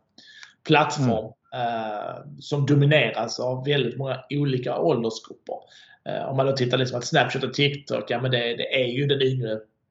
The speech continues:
Speaker 1: väldigt, väldigt ung publik, och, och de äldre är, är väldigt, liksom, en väldigt, nästan ingen alls i vissa ålderskategorier.
Speaker 2: Mm.
Speaker 1: Medan Facebook spänner över så väldigt, väldigt stora åldrar. Det är ju bara ti-, tio-talisterna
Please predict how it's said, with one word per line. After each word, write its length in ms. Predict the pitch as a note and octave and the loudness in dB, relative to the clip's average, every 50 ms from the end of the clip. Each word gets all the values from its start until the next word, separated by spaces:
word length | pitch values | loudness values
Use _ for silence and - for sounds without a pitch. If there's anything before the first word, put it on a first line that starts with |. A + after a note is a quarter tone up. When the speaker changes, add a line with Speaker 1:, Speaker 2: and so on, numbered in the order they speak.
| _ _ _ | _ _ _
Speaker 1:
väldigt, 380 | - D#3 D3+ D#3+ D3+ C#3+ - C#3+ | 0 6 8 8 8 8 6 4
väldigt 220 | C#3+ C#3 C#3+ C#3 | 2 0 2 4
ung 320 | F3 D#3 D3 C3+ B2+ B2+ B2+ | 6 6 6 6 4 2 2
publik, 520 | - B2 A#2+ D#3 D3+ C3 B2 B2 B2+ - | 0 4 4 6 6 6 4 0 -2 -2
och, 80 | C3+ B2+ C3 - - C3+ B2+ | -2 -2 -4 -4 -2 -2 0
och 340 | A#2+ B2 C#3 C3+ C3+ C#3 | 0 0 -2 -2 -4 -4
de 140 | C3 C3 B2 C#3 | -2 0 2 2
äldre 380 | C3 A#2+ A#2+ A#2+ A2 A#2 A2+ A#2 A#2 A2+ A2 G#2+ - - - - | 2 2 0 -2 -4 -2 -2 -2 0 -2 -2 -4 -4 -8 -8 -6
är, 80 | - B2 | -4 -2
är 380 | B2 A2+ - A#2 A#2+ A#2 A2+ A#2+ | -2 -2 -2 -2 -4 -4 -4 -2
väldigt, 320 | A#2+ A#2 A2+ A#2 A#2 - - | -2 0 0 -2 -4 -8 -12
liksom, 300 | - - A#2 A2+ A2 - - _ _ | -14 -14 -12 -14 -14 -16 -20 _ _
en 280 | - B2 B2 A#2 - A#2 | -4 -4 -4 -4 -4 2
väldigt, 540 | A#2 C#3 C#3+ C#3 C#3 B2+ A#2 - - - - | 6 8 8 8 8 6 2 0 -4 -6 -2
nästan 260 | D#3 D3 - C#3+ C#3 | 0 0 2 4 2
ingen 180 | C3+ C3 D3+ - | 4 4 4 4
alls 540 | D3 D#3+ D#3 C#3+ B2+ - - - - - - - | 6 4 4 2 0 -4 -8 -10 -12 -16 -12 -8
i 80 | C#3 | -4
vissa 300 | B2+ C3+ C3 B2+ C#3 B2 | -2 -2 -2 0 0 0
ålderskategorier. 680 | C3+ B2+ A#2+ - - B2+ B2+ - - - - - - C#3+ - C#3 B2+ - - - - - - | 0 -2 -4 -8 -10 -12 -14 -14 -14 -12 -12 -12 -12 -14 -14 -12 -12 -12 -12 -14 -12 -2 2
Speaker 2:
Mm. 120 | F3+ F#3+ | 2 4
Speaker 1:
Medan 140 | D3 D3+ C#3 | 4 2 2
Facebook 400 | - - D3+ C#3 - - - - | 4 4 4 4 2 0 -4 -10
spänner 360 | - - D#3+ C#3 B2 A#2+ B2 B2 | -6 -2 0 0 0 0 -4 -4
över 100 | C3+ C3+ | -4 -4
så 140 | B2+ - C3+ | -6 -6 -4
väldigt, 280 | C3+ C3 B2 A#2+ A#2 B2+ | -2 -2 -2 -4 -4 -6
väldigt 140 | B2+ A#2+ - | -6 -6 -8
stora 300 | - - C3 B2+ A#2 A#2 | -4 -2 -2 0 0 0
åldrar. 340 | D3 C#3+ C3+ - - G#2+ G#2+ | 0 0 0 0 -2 -4 0
Det 100 | C3 C#3+ | 2 4
är 40 | |
ju 180 | C#3 C3 A#2+ C3+ | 4 4 2 2
bara 160 | C3 C3+ C#3+ C#3 | 2 2 0 0
ti-, 240 | - - C#3+ C#3 - - | 4 4 4 4 4 4
tio-talisterna 880 | - C#3+ C#3+ C#3 C#3 C3+ C#3+ D#3+ D3+ B2+ - - - - G2+ G2+ A#2 | 4 6 6 6 4 4 4 4 4 4 2 -2 -8 -6 -6 -6 -6